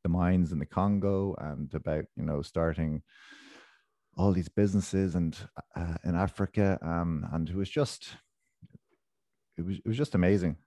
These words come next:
um, in terms of his ability to story tell, I suppose, and his abi-, his ability to motivate and create vision. And, um, so he was a phenomenal guy in that respect, but also,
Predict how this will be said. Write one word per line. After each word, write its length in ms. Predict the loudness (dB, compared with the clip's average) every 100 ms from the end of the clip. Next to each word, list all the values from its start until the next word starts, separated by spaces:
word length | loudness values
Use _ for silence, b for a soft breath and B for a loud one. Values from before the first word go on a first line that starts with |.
| -14
um, 440 | -10 -8 -8 -10 _ -14
in 80 |
terms 420 | -10 -6 -6 -4 -4
of 260 | -6 -8 -18 -20 _ _ _ _ _ b _ _ _
his 440 | -6 -6 -8 -12
ability 520 | -4 -2 0 -2 -6 -8
to 240 | -10 -10 -10 _
story 500 | -20 -8 -4 -4 -4 -8
tell, 300 | -4 -2 -2 -4
I 60 |
suppose, 560 | -6 -2 0 0 -4 -10 -6
and 280 | -4 -4 -6 -8 -18 -10 -2
his 300 | -2 -2 -6
abi-, 240 | -2 -2 -2 -6
his 160 | -6 -2
ability 380 | 2 2 2
to 120 | 0 4
motivate 560 | 4 4 4 2 0
and 120 | -6
create 220 | -4 -4 -4
vision. 440 | -4 -2 -2 -4 -6
And, 300 | -8 -8 -10 _ _ B B B B B B -8 -2
um, 240 | 0 0
so 140 | 0
he 100 | 0
was 80 | 2
a 80 | 2
phenomenal 400 | 4 4 6 4
guy 220 | 6 4
in 80 | 6
that 120 | 4
respect, 440 | 0 -4 -8 -8 -16 b b b b b b
but 80 | 2
also, 540 | 4 4 6 6 4